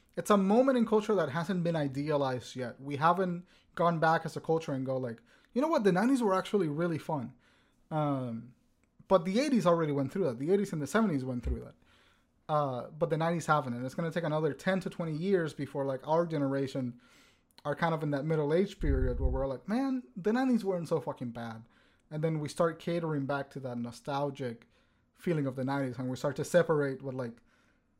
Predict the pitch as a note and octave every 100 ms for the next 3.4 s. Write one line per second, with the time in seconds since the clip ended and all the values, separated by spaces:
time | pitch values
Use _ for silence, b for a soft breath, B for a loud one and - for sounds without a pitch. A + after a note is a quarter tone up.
0 | _ - D3 G#3+ A#3+ F#3 E3+ D3+ C#3 C#3+
1 | D3 B2+ - - D#3 D3 C3 B2+ B2 C3
2 | - B2+ A#2+ A#2 C#3+ C#3 C3 B2 B2+ C#3
3 | - A3 G3